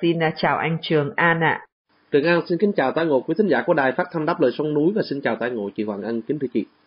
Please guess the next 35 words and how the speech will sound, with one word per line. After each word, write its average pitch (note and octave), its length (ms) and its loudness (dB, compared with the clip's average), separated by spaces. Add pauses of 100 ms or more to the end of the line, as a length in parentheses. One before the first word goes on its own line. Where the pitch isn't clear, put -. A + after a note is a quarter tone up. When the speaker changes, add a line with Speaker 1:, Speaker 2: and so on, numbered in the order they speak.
(260)
Speaker 1:
Thưa C4+ 120 0
anh, A#3+ 280 2
à, A#3+ 140 4
Trường G#3 180 0
An, A3 220 2 (280)
Hoàng F#3+ 140 2
Ân G#3+ 220 4
xin G#3+ 140 2
được E3+ 120 4 (140)
mở C#3+ 160 4
đầu E3+ 360 4
với A3+ 140 4
cái C#4 100 2 (100)
tin G#3 180 4 (120)
về D#3 240 4
việc, D#3 240 4
à, D3 280 0
Đảng E3 420 2
Cộng F3+ 200 2
sản C#3 200 2
Việt E3 140 2
Nam F3 200 2 (140)
vừa D#3+ 180 6 (140)
phế E3+ 240 4
truất - 180 0 (160)
con F3 220 2
trai F3+ 300 2 (100)
của B2+ 100 2
ông E3 220 2
Nguyễn F#3+ 200 -4
Bá G3 220 2
Thanh. G3+ 220 2 (420)
À, F3+ 200 2
anh G#3+ 220 2
có C4+ 120 0